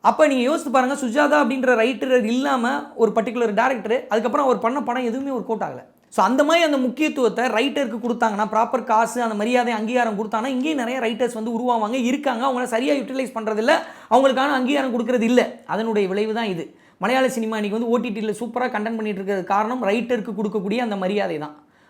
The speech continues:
அந்த பணம் தான். அது இங்கே மிஸ் ஆகுது. உதாரணத்துக்கு நான் சொல்றேன், ஒரு பெரிய டைரக்டர் தான் ஒரு பேய் படம் எடுக்கிறாரு. அந்த பேய் படம் எடுக்கும்போது அந்த டே-, ஒரு, ஒருத்தர் ஸ்கிரிப்ட் எழுதியிருக்காரு, அவர் தான் ஃபுல் ஸ்கிரிப்ட்.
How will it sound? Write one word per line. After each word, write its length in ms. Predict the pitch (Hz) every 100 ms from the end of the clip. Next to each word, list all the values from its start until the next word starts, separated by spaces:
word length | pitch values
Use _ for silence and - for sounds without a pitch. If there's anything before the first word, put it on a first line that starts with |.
| _
அந்த 220 | 185 196
பணம் 280 | 180 214 214
தான். 240 | 202 -
அது 240 | 139 160 233
இங்கே 160 | 190
மிஸ் 240 | 208 160 185
ஆகுது. 220 | 135 - _ _ _ _ _
உதாரணத்துக்கு 360 | 226 294 302 262
நான் 220 | 233 226
சொல்றேன், 340 | 196 214 220
ஒரு 360 | 220 220 185 170
பெரிய 220 | 170 254 262
டைரக்டர் 400 | 220 208 180 180
தான் 320 | 175 233 - _ -
ஒரு 120 | 185
பேய் 200 | 208 294
படம் 200 | 269 233
எடுக்கிறாரு. 460 | 208 220 180 170 - - _ _ _ _ _ _ _
அந்த 140 | 170
பேய் 200 | 175 262
படம் 180 | 294 262
எடுக்கும்போது 400 | 240 233 254 247
அந்த 180 | 247 214
டே-, 280 | 190 214 -
ஒரு, 160 | 202
ஒருத்தர் 440 | 190 196 208 254 226
ஸ்கிரிப்ட் 300 | - 254 208
எழுதியிருக்காரு, 320 | 247 226 196
அவர் 160 | 170 190
தான் 160 | 240
ஃபுல் 140 | 233 226
ஸ்கிரிப்ட். 340 | - 180 208